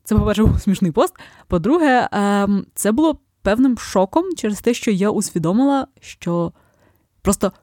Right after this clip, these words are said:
мій мозок підсвідомо все одно сприймав нас, любителів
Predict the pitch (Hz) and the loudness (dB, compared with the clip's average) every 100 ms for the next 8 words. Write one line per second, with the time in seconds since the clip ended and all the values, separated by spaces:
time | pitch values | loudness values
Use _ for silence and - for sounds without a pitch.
0 | _ - 185 185 190 359 320 - - - | _ -2 0 2 2 2 0 -2 -6 -4
1 | 190 277 254 226 226 247 - 180 175 190 | 0 2 2 0 2 2 0 -2 0 0
2 | 180 165 - 175 180 196 - - - 160 | -2 -6 -8 -2 0 0 -2 -12 -8 -4
3 | 180 151 151 | -2 -4 -6